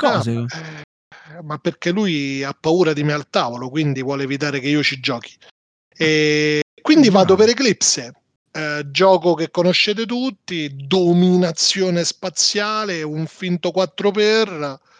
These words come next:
Speaker 2: eh, una corsa verso il centro, armandosi di missili e il più veloce vince. Va bene, Eclipse sia.
Speaker 1: Marco, vai te.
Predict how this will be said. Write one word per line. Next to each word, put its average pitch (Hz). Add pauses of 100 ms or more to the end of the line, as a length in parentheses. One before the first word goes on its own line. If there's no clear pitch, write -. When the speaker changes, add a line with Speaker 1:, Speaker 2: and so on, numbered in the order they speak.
(360)
Speaker 2:
eh, 160
una 170
corsa 190
verso 190
il 220
centro, 175
armandosi 165
di 185
missili 175
e 139
il 147
più 160
veloce 156
vince. 196 (460)
Va 196
bene, 123 (280)
Eclipse 196
sia. 127 (1080)
Speaker 1:
Marco, 139
vai 135
te. 117